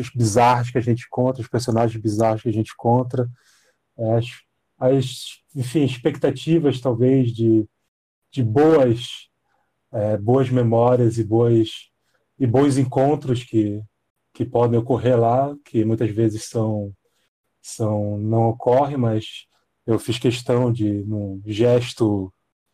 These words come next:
é, austeniano, que sempre quis que seus personagens terminassem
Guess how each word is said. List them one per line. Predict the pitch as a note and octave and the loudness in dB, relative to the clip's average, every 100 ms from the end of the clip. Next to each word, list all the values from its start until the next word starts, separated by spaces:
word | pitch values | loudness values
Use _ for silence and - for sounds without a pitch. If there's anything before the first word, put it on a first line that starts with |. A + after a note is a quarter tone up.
| _ _ _ _ - | _ _ _ _ -8
é, | G2 G2 F#2+ F#2+ A2 - | -4 -2 -2 -6 -6 0
austeniano, | C3+ C3+ - C#3+ B2+ B2+ D3 C#3+ A#2+ | 0 0 0 2 2 2 2 0 -2
que | A#2+ | -6
sempre | A#2 B2 A#2+ A#2+ | -4 -2 0 -2
quis | A#2+ B2+ A#2+ | 0 0 0
que | - | -4
seus | A2 A2+ | -8 -8
personagens | - B2 A#2+ A2+ A#2 A2+ | -8 -4 0 2 0 -2
terminassem | - A#2+ A#2 A#2 A2+ - A#2 G#2+ | -2 0 2 2 0 -2 -6 -6